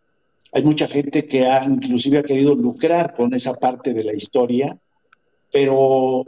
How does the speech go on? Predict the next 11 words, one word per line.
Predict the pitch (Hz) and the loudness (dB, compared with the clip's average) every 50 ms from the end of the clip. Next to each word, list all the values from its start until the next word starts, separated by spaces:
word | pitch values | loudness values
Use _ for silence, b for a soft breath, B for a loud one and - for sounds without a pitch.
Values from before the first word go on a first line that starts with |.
| - _ _ _ | -10 _ _ _
a | 127 131 | -2 0
mí | 143 156 170 | 2 2 2
en | 190 208 | 2 2
lo | 202 | 0
pas-, | - - 147 - - - - - - | 0 0 -4 -2 -2 -6 -10 -6 0
en | 123 120 123 120 | 2 2 2 2
lo | - | 0
personal, | - 127 120 - - 123 123 123 127 147 156 160 151 | -2 -2 -2 0 -4 -4 0 0 2 2 2 0 0
en | 139 120 | -2 -2
lo | 117 110 | -4 -4
particular, | - 120 113 113 - - 120 - _ 120 120 123 123 135 143 156 160 _ | -4 -4 -4 -4 -6 -8 -10 -6 _ 2 4 4 4 4 2 0 -4 _